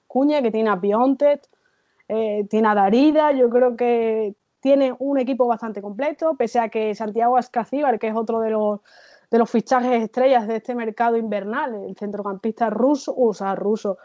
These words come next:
perdón, que le apo-, <laughs> la, le apodan ruso, el centrocampista argentino, yo creo que es uno de los jugadores claves para ese proyecto, joven, con mucha corpulencia, que da,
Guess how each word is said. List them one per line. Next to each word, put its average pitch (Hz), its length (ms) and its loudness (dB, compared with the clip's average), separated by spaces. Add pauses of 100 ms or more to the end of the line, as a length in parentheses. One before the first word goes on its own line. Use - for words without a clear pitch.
(160)
perdón, 233 280 4
que 233 60 4
le 233 80 4
apo-, 226 280 0
<laughs> 208 80 -8
la, 247 380 2
le 240 140 2
apodan 262 460 4
ruso, 302 560 -4
el 214 420 -12
centrocampista 233 580 -2
argentino, 254 540 -4 (340)
yo 240 140 2
creo 269 180 6
que 254 160 4
es 247 140 -2
uno 254 200 -2
de 240 80 2
los 233 120 -2
jugadores 233 680 0
claves 240 560 2
para 214 220 -8
ese 220 160 -8
proyecto, 247 440 -4
joven, 262 520 -2
con 214 160 -8
mucha 220 240 -8
corpulencia, 226 640 -4
que 208 80 -6
da, 214 260 -2